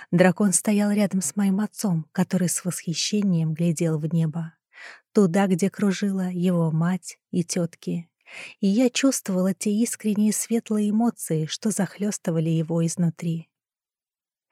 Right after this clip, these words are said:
«Возможно, когда-нибудь крылья проявятся и у ваших потомков», — говорила в это время богиня, обращаясь к Лойрам.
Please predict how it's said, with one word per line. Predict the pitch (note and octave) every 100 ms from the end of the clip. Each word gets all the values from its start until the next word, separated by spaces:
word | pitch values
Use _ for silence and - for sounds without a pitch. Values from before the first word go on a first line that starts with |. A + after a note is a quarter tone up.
| - - _ _ -
«Возможно, | F3+ G3 G3 G3+ A3 G#3+ G#3+ G3+
когда-нибудь | G#3+ F#3+ F#3 F#3+ F3+ G3+ -
крылья | G#3+ G#3 F#3+ G3
проявятся | - G3+ F#3 F#3 F3+ - - G3
и | - G3+
у | G3+
ваших | F3+ F3+ - G3+ -
потомков», — | G#3+ - G3 D3+ - D#3+ - _ _ _ -
говорила | E3+ E3 D#3+ E3 E3
в |
это | E3+ E3+
время | E3 E3+ E3+
богиня, | D3+ D#3+ D3 F3+ F3+ D3+ D3+ -
обращаясь | F3+ F3 D#3+ - D#3+ D#3
к | -
Лойрам. | F3+ E3+ E3+ D#3+